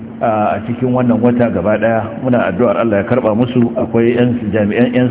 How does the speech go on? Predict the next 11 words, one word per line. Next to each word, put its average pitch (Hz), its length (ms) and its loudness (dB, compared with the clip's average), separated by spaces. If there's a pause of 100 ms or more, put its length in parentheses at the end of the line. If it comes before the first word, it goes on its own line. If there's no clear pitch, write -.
sanda, 110 320 2
akwai 120 240 0
jami'an 117 360 -2
D 123 120 2
S 120 160 0
S, 120 160 2 (640)
akwai 131 560 0
ainihin 127 480 2 (560)
sojoji 127 560 2
da 120 160 -2
sauran, 139 480 0